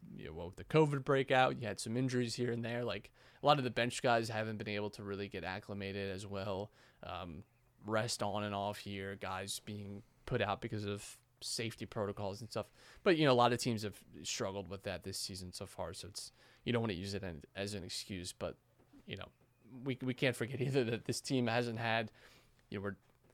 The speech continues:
twenty-one games into the season with a, a, again, a new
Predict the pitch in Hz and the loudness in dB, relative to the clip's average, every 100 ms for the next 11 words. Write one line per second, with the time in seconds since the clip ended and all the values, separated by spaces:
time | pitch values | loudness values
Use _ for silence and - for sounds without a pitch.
0 | _ - 190 185 175 160 147 147 135 135 | _ 0 8 10 10 8 6 6 4 4
1 | 127 120 151 139 123 117 113 120 101 87 | 2 2 2 2 2 0 -2 0 2 4
2 | 107 - - 113 117 135 113 104 - 127 | 2 0 -6 -2 2 2 2 -2 0 4
3 | 135 147 147 143 135 | 6 6 6 6 2